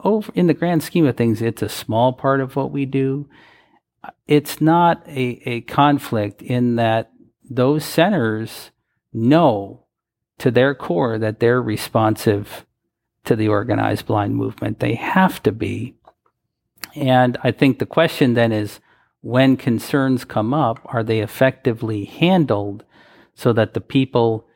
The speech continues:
who feel like they had a concern feel like they had a fair hearing? That happens both at the center level and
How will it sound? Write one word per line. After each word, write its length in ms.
who 300
feel 300
like 240
they 140
had 340
a 60
concern 720
feel 300
like 340
they 560
had 380
a 120
fair 360
hearing? 580
That 180
happens 440
both 320
at 100
the 80
center 400
level 460
and 520